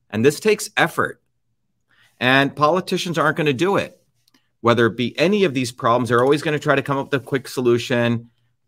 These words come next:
which is never the real solution, and, uh, try to split all of us into left and right and hype it up. And then they create crises, hype it up a little bit. Uh, one guy gets one set of votes, the other guy gets another set of votes,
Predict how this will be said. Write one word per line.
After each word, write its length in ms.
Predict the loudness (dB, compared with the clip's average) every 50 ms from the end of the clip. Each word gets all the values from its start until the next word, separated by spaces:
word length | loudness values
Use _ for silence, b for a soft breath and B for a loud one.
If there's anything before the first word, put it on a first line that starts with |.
| _ _
which 220 | -2 -2 0 0
is 100 | 0 0
never 240 | 2 2 2 2 2
the 80 | 0 2
real 200 | 2 2 0 0
solution, 680 | -2 -4 -4 -2 -2 -4 -4 -6 -6 -6 -6 -6 -10 _ _ _ _ _ _ _ _
and, 580 | -2 0 2 2 4 2 2 2 0 -2 -4 -6 -10 _ -2
uh, 320 | 0 2 4 4 4 2 0 -6 _ _ _
try 160 | -4 0 0
to 80 | 0 0
split 320 | -2 -4 -4 -2 0 2
all 160 | 4 4 2
of 80 | 2 2
us 180 | 0 -2 -2 -4
into 160 | -6 -4 0
left 240 | 0 0 0 0 -4
and 80 | -2
right 320 | 0 0 0 0 -2 -6 _ _ _ _ _ _ _ _ _ _ _ _ _ _ -2
and 320 | 0 2 2 2 2 0
hype 320 | 0 0 2 2 2 0
it 80 | 2 4
up. 360 | 6 8 8 6 4 2 -6 -6
And 200 | -4 -2 0 0
then 340 | 0 0 0 -2 -2 -4 -6 _ _ _ _ _
they 200 | _ -2 -2 -2
create 320 | -2 2 2 2 2 2 0
crises, 680 | 0 0 0 0 0 0 -2 0 0 0 -2 -4 -8 -14 _ _ _ _ _ _ _ _ _
hype 260 | _ 0 0 0 2 2
it 60 | 2
up 120 | 2 2
a 40 | 4
little 180 | 2 2 2 4
bit. 440 | 4 4 4 2 2 -2 -6 _ _ _ _ _ _ _ _ _ _ 0
Uh, 220 | 4 4 4 4
one 180 | 4 2 0 2
guy 160 | 4 2 4
gets 180 | 2 0 -2
one 140 | 0 -4 -4
set 160 | -2 0 -2
of 80 | 0 0
votes, 220 | 0 0 0 0
the 80 | 0 0
other 120 | 0 2
guy 140 | 2 0 0
gets 180 | 0 -2 -4 -2
another 220 | -2 -2 -2 -2
set 160 | -4 -4 -4
of 60 | -2 0
votes, 220 | 0 -2 -2 -4